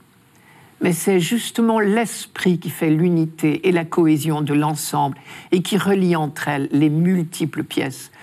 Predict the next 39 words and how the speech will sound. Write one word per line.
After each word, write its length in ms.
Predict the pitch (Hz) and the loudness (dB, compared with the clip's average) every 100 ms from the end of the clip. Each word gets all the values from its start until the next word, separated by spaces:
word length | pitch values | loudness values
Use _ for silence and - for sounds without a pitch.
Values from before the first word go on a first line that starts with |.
| - - | -10 -2
répandues 640 | 160 160 151 143 131 139 | 0 0 -4 -4 -4 -4
à 80 | 143 | -4
la 80 | 143 | -4
surface 480 | 135 127 - 139 127 | -8 -12 -8 -8 -6
du 120 | 143 | -6
globe. 280 | - 131 - - _ _ _ _ _ _ _ - - - - - - | -6 -6 -10 -20 _ _ _ _ _ _ _ -20 -20 -20 -20 -18 -12
Si 260 | - 262 | 2 2
partout 540 | - 311 285 - - 285 | 4 -2 -2 -2 2 2
dans 160 | 214 | 4
le 120 | 202 180 | 2 4
monde, 400 | 190 175 147 143 | 4 2 0 0
des 120 | 185 | 0
communautés 640 | 240 233 226 240 247 240 | 2 2 2 2 2 2
vivent 460 | 190 165 240 196 175 | 2 2 2 2 2
à 40 | |
la 120 | 175 | 0
manière 460 | 185 196 208 220 196 | 0 0 0 0 2
dont 200 | 160 160 | 0 0
parle 340 | 202 214 214 | 0 0 -2
saint 200 | 190 208 | -4 -4
Paul, 400 | 190 202 208 220 - - - _ | -2 -2 -2 -4 -10 -20 -20 _
alors 480 | 233 208 180 160 151 | 0 2 -2 -2 -6
cela 320 | - 165 156 | -4 -2 -2
fera 260 | 143 156 151 | -4 -4 -4
tache 340 | 160 160 - | -4 -6 -2
d'huile 380 | 147 151 135 135 - - - - | 0 2 0 -4 -10 -20 -20 -2
et 80 | 165 | 0
la 100 | 160 | 2
mosaïque 540 | 170 165 156 156 147 | 2 0 2 0 -2
s'assemblera 960 | - 156 135 - 143 127 127 127 123 - _ | -6 -8 -8 -6 -4 -2 -2 -2 -6 -8 _
peu 160 | - 123 | -10 -8
à 120 | - - | -8 -12
peu. 140 | - - _ _ _ - - - - | -16 -16 _ _ _ -20 -20 -20 -4
Car 160 | 170 160 | -2 0
la 140 | 160 | 2
vie 280 | 151 165 254 | 2 4 4
des 140 | 220 | 2
communautés 500 | 226 220 208 202 196 | -2 -2 2 0 0
chrétiennes 640 | 196 185 165 - 180 175 | -4 -6 -6 -2 0 0